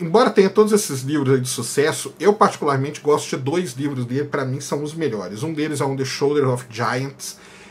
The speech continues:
que ele faz. Se você estuda física, se você tá no segundo colegial, terceiro colegial,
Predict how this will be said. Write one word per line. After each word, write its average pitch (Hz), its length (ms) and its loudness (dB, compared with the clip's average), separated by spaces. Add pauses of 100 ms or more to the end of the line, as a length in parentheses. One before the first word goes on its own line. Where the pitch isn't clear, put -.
(140)
que 147 100 -2
ele 156 220 2
faz. - 720 -2
Se - 140 -8
você 196 680 0 (420)
estuda 202 680 -2
física, 165 680 -6
se 131 120 -6
você 127 280 -4
tá 151 140 -2
no 151 140 -6
segundo 127 440 -6
colegial, 127 480 -4
terceiro 139 480 0
colegial, 127 720 0